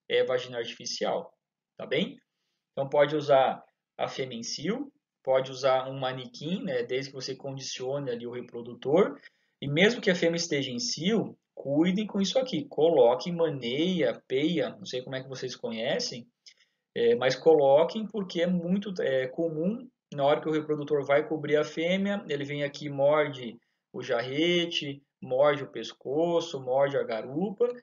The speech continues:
e automaticamente a fêmea vai responder com, com coisa, que pode acertar você ou pode acertar o próprio garanhão. Então, imagine vocês que o garanhão está indo fazer a cobertura, ele levantou os membros torácicos pra fazer a cobertura e a fêmea foi lá e respondeu com coisa.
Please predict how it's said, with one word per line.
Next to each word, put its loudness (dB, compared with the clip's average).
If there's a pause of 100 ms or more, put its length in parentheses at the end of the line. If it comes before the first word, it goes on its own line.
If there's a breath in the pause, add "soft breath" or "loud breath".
(140)
e -2
automaticamente -4
a 2
fêmea -6
vai 0
responder -6
com, -8
com -6
coisa, -6 (200)
que -12
pode 2
acertar 0
você -4
ou 0
pode 0
acertar 0
o -2
próprio 2
garanhão. -2 (400 loud breath)
Então, -2
imagine 2
vocês 0
que -10
o -12
garanhão 4
está 2
indo 0
fazer 0
a 2
cobertura, -4
ele 0
levantou 0
os -2
membros -6
torácicos 0
pra 2
fazer -2
a 0
cobertura -4 (260 loud breath)
e 2
a 8
fêmea 0
foi -2
lá 2 (160)
e -6
respondeu -2
com -4
coisa. -2